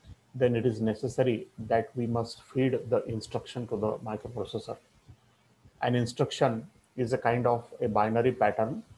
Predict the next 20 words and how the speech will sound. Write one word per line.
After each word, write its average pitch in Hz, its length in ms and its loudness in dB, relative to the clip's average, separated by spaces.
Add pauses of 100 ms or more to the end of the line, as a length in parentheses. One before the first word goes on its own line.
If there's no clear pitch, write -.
(400)
that 117 180 2
is 113 140 -2
being 113 260 -2
designed 117 540 0 (100)
to - 80 -2
perform 117 580 2 (160)
a 113 120 -4
specific - 680 -2 (220)
function 107 440 -2 (1300)
or 123 380 4
specific - 680 -2
task. - 440 -4 (920)
Eight 139 200 6
zero 143 560 6
eight 123 180 0
five 131 220 2
or 120 260 2
eighty 123 300 0
eighty-five 117 500 -2 (720)
has 120 320 4